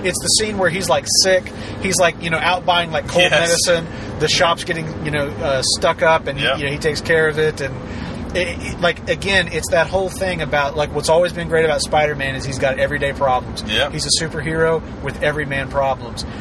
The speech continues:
Speaker 1: And, uh, that, you know, that, that scene especially, you know, kinda got that point home. But during that, that, that whole montage, they were just, like, hitting, like, so many notes
Speaker 2: Oh,
Speaker 1: that
Speaker 2: yeah.
Speaker 1: were just, like, letter perfect. And, or, you know, uh, I, I really felt as though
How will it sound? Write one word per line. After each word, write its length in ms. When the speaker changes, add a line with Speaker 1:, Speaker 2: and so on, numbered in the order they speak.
Speaker 1:
And, 400
uh, 320
that, 240
you 80
know, 60
that, 260
that 180
scene 240
especially, 580
you 120
know, 80
kinda 220
got 200
that 200
point 220
home. 200
But 100
during 220
that, 240
that, 180
that 160
whole 140
montage, 600
they 80
were 80
just, 160
like, 120
hitting, 200
like, 160
so 240
many 160
notes 440
Speaker 2:
Oh, 40
Speaker 1:
that 20
Speaker 2:
yeah. 140
Speaker 1:
were 60
just, 180
like, 200
letter 220
perfect. 640
And, 380
or, 200
you 80
know, 200
uh, 300
I, 320
I 40
really 340
felt 340
as 140
though 400